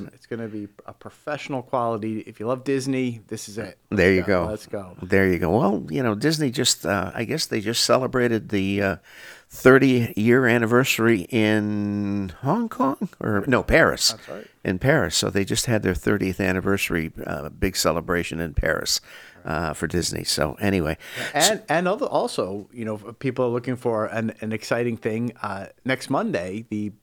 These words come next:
Speaker 1: boys basketball team here,
Speaker 2: Yep.
Speaker 1: um, is in the now quarterfinals of the state
Speaker 2: Champion.
Speaker 1: tournament. Yes. I mean, what a great year we're having. I gotta tell you,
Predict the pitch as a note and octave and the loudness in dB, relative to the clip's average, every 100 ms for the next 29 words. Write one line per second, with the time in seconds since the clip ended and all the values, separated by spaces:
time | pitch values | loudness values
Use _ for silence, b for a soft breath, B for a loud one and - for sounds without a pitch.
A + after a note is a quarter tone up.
0 | _ B2 B2 B2 A#2+ C3 C#3+ - C3+ B2 | _ -2 0 0 -2 -4 -2 -4 -2 -2
1 | G2+ A2+ F#2 G#2 A2 F#2+ A2+ - - D3 | -2 -6 -8 -8 -8 -8 -10 -8 2 2
2 | G#3 G#2 G2+ A#2+ A2+ A#2 A#2 A2+ A2 G#2+ | 2 -6 -8 -6 -4 -2 -2 -2 -2 -4
3 | G#2 - A#2+ A#2 D3+ D3 C#3 C#3+ D3+ D3 | -6 -4 -4 -2 0 0 2 2 2 -2
4 | - C#3 - D3 C#3 _ _ _ - C3 | -4 -6 -2 -4 -4 _ _ _ 0 6
5 | D3 - E2 F#2+ A2 - D3+ - A2+ F#2 | 6 6 0 -8 -8 -4 -6 -6 -10 -8
6 | C3+ C3+ B2 b b b - C4 A#3 C4+ | -4 -4 -4 b b b 0 0 2 2
7 | A3+ C#4 C#4+ E3 B2 G2+ F#2+ F2+ D#3+ C4+ | 2 0 2 2 2 0 -6 -8 -6 -4
8 | C#4 - C#4 A#3+ | -4 -2 0 0